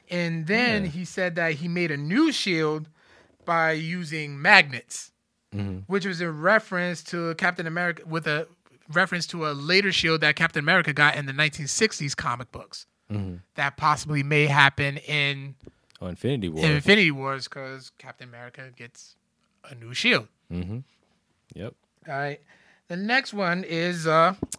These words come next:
Speaker 1: Wizard. Now, Robert Coleman, the character Robert Coleman, played by Jay,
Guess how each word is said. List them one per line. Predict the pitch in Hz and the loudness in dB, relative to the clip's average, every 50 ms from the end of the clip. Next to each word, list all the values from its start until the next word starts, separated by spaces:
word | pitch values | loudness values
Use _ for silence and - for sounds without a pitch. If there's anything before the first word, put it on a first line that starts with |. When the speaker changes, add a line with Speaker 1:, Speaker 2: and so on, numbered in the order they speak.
| - _ | -14 _
Speaker 1:
Wizard. | - 175 254 269 185 165 139 113 107 - _ _ _ _ _ - - - _ _ | 6 6 8 8 8 4 0 -2 -4 -12 _ _ _ _ _ -20 -20 -20 _ _
Now, | 165 156 151 147 | -2 -2 0 0
Robert | 143 139 151 160 185 208 202 | 0 0 2 2 2 0 0
Coleman, | - 226 202 185 185 185 190 208 208 214 - _ _ _ _ _ _ _ _ _ _ _ _ | 0 0 2 2 2 2 2 0 -2 -4 -8 _ _ _ _ _ _ _ _ _ _ _ _
the | 151 | -6
character | 143 165 160 160 160 175 151 | 0 2 2 2 2 0 -2
Robert | 151 156 165 170 185 170 | 0 0 0 -2 -4 -8
Coleman, | - 175 165 160 156 156 147 | -6 -6 -4 -4 -4 -8 -10
played | 147 151 143 139 143 | -8 -8 -8 -4 -4
by | 135 131 131 | -4 -4 -4
Jay, | 127 - 131 139 151 160 | -6 -8 -6 -6 -6 -8